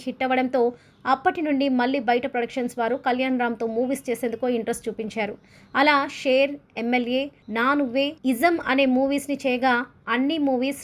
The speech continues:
రిలీజ్ అయి ఫ్లాప్ అవ్వడంతో పాటు కిక్ టూ మూవీకి కూడా ప్రొడ్యూసర్‌గా చేయడంతో ఆ మూవీ కూడా రిలీజ్ అయి డిజాస్టర్ అవ్వగా అప్పిచ్చిన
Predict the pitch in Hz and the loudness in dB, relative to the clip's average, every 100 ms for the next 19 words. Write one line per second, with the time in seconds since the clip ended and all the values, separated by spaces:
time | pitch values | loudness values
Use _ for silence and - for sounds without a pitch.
0 | 226 226 254 247 247 247 233 233 240 233 | -4 -2 0 0 -2 -2 -2 -2 -4 -4
1 | 226 233 240 226 233 233 - _ _ - | -4 -2 0 2 0 0 -6 _ _ -8
2 | 285 - 370 320 285 285 294 285 269 247 | -8 -2 -2 2 0 0 -4 -2 2 2
3 | 254 247 269 262 262 254 247 254 233 233 | 2 0 0 0 -2 -2 -2 -2 -2 -2
4 | 226 311 320 220 220 220 262 269 254 220 | -2 -6 -4 -4 -2 -2 0 0 0 2
5 | 233 226 240 247 208 240 254 - 254 208 | 0 2 -2 -2 -2 2 0 -2 -6 -4
6 | 220 233 - _ - 240 254 403 392 349 | -2 -2 -4 _ 2 2 4 0 0 0